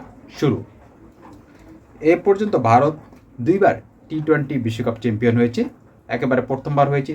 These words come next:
দুই হাজার সাত সালে। আর এই যে গতকাল যে বিশ্বকাপ ফাইনাল ম্যাচ, টি টোয়েন্টি বিশ্বকাপের ফাইনাল ম্যাচ অনুষ্ঠিত হলো দুই হাজার চব্বিশ সাল, এই দুই হাজার চব্বিশ সালে, মানে এই বছর। এই মোট ভারত দুইবার জিতেছে।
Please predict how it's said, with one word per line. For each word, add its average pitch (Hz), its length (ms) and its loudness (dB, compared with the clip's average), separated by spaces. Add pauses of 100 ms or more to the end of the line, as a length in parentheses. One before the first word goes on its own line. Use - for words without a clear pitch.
(100)
দুই 117 100 2
হাজার 110 200 2
সাত 131 220 -2
সালে। 170 180 -4 (440)
আর - 160 0
এই 95 100 -6
যে 101 140 -4
গতকাল 107 320 0 (100)
যে 170 60 0 (1040)
বিশ্বকাপ 113 400 0 (360)
ফাইনাল 107 320 0
ম্যাচ, 104 120 0 (120)
টি 117 80 -16
টোয়েন্টি 117 260 0
বিশ্বকাপের 113 320 0
ফাইনাল 104 240 -2
ম্যাচ 104 180 -4
অনুষ্ঠিত 110 340 -6
হলো 180 120 -2 (640)
দুই 104 140 -6
হাজার 101 180 -2
চব্বিশ 117 280 0
সাল, 202 140 0 (320)
এই 101 140 -6
দুই 104 100 -2
হাজার 95 220 -4
চব্বিশ 113 280 -6
সালে, - 160 -10 (600)
মানে 101 220 -4
এই 117 120 0
বছর। 113 260 -2 (880)
এই 110 160 -4
মোট 156 120 4 (120)
ভারত 113 280 2
দুইবার 139 280 0
জিতেছে। - 320 -16